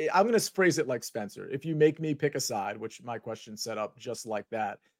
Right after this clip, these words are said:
I'm gonna be out on Kurt Kitayama as well. It doesn't mean he can't succeed. Doesn't mean he's not a good value with some upside, but I think I'm out on Kitayama. All right, David,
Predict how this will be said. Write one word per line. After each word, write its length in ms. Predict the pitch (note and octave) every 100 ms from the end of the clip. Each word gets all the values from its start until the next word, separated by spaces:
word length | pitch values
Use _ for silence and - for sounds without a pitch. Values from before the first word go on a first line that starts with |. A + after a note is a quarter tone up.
| _
I'm 160 | B2+ B2+
gonna 140 | B2
be 140 | A#2
out 140 | A2 G#2
on 100 | G2+
Kurt 220 | A2+ G2+
Kitayama 400 | G#2+ G2+ F#2 F#2
as 100 | -
well. 200 | - - C3
It 40 |
doesn't 200 | C#3 C3+
mean 120 | D3
he 60 | D3
can't 220 | D#3 D3
succeed. 340 | D3+ - D3 C#3+
Doesn't 220 | C3+ C#3+
mean 100 | C#3
he's 120 | C3+
not 120 | C#3
a 40 | C3+
good 160 | B2+
value 280 | C3 C3 C3+
with 160 | B2+ B2+
some 200 | C3 A#2+
upside, 420 | A#2 A#2+ A2 A2
but 140 | G#2
I 320 | - _ _ _
think 140 | C4
I'm 80 | D#4
out 120 | D#3+
on 100 | D#3
Kitayama. 320 | D#3+ D3+ D3
All 60 | F3+
right, 140 | F#3+
David, 240 | E3 D#3